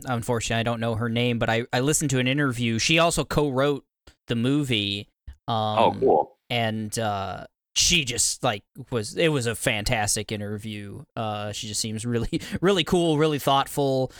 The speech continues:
Speaker 1: And, um, I, it, it really got, I was already hyped for the movie, but then I, I gotta check it out now. What's that one that you probably had to rent it, right?
Speaker 2: Five ninety-nine on Amazon
Speaker 1: Oh,
Speaker 2: last
Speaker 1: yeah.
Speaker 2: night.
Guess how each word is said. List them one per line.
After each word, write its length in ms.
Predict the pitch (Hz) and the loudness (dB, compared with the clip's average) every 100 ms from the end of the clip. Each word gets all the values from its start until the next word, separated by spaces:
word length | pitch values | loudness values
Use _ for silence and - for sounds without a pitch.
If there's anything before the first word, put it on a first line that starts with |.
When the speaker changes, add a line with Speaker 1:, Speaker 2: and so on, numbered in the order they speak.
| - _ | -20 _
Speaker 1:
And, 440 | 127 117 113 110 117 | -2 -2 -2 -4 -2
um, 560 | 110 107 107 101 101 - _ 110 | -2 -2 -4 -10 -14 -18 _ -8
I, 280 | 101 104 - _ | -6 -8 -14 _
it, 160 | 123 - | -14 -4
it 120 | 139 135 | 0 2
really 220 | 120 113 | 2 2
got, 160 | 117 120 | 0 2
I 100 | 143 | 2
was 100 | 143 | 4
already 280 | 135 139 127 | 2 4 2
hyped 180 | 131 - | 2 0
for 100 | 135 | 0
the 80 | |
movie, 300 | 131 131 127 | 0 0 -2
but 200 | 123 110 113 | -4 -6 -6
then 320 | 110 107 110 117 | -8 -10 -12 -8
I, 200 | 113 - - | -8 -10 -8
I 100 | 113 | -6
gotta 160 | 104 104 | -6 -8
check 240 | - - | -10 -12
it 80 | - | -10
out 180 | 87 - | -10 -8
now. 300 | 110 107 110 _ _ | -8 -8 -10 _ _
What's 160 | 151 156 | 0 2
that 120 | 185 | 2
one 440 | 180 175 165 160 - _ _ _ - | 2 0 0 -2 -6 _ _ _ -10
that 220 | 139 123 | -4 -4
you 100 | 123 | -2
probably 200 | 135 117 | 0 2
had 80 | 113 | 2
to 80 | 113 | 2
rent 200 | 117 117 | 2 0
it, 160 | 110 | -2
right? 340 | 104 113 127 - _ _ _ _ _ _ _ _ _ _ _ _ _ _ _ _ _ _ _ _ - | -4 -4 -4 -8 _ _ _ _ _ _ _ _ _ _ _ _ _ _ _ _ _ _ _ _ 6
Speaker 2:
Five 180 | 165 151 | 8 8
ninety-nine 680 | 143 - 143 131 135 143 | 6 6 4 8 8 8
on 260 | 135 120 120 | 6 4 2
Amazon 460 | 117 120 120 123 135 - - - - _ - | 2 4 4 4 2 -4 -10 -14 -20 _ -4
Speaker 1:
Oh, 40 | |
Speaker 2:
last 200 | 123 - | -2 -2
Speaker 1:
yeah. 60 | 127 | -2
Speaker 2:
night. 160 | 139 | -4